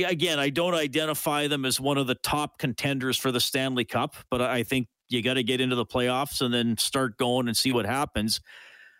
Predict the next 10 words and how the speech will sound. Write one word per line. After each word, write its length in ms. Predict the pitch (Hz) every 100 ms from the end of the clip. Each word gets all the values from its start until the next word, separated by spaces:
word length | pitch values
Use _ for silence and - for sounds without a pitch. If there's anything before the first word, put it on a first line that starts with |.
| _ _ _ _ _ _ _ _ _
I, 100 | 147 -
I 120 | 156
sort 380 | - - 214 233
of 100 | 165
feel 300 | - 190 185
like, 320 | 165 143 -
though, 260 | 151 143
we, 220 | 135 127 - -
i-, 100 | 113 160 _ _ -
if, 640 | 170 - 165 196 - -